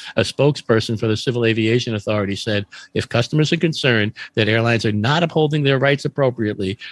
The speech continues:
then they should complain to their airline." Yeah, that really helped here. "And if they are not satisfied,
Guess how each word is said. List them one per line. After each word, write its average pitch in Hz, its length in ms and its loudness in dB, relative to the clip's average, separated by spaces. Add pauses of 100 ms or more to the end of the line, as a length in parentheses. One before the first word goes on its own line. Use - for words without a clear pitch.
then 113 120 -2
they 120 100 4
should 117 220 -4
complain 120 580 0
to 117 100 -2
their 113 160 0
airline." 101 560 0 (200)
Yeah, 110 140 -4 (220)
that 127 160 2
really 110 240 4
helped 101 260 -2
here. 104 260 0 (300)
"And 135 120 2
if 139 80 -2
they 143 120 2
are 131 60 2
not 135 240 0
satisfied, 120 800 2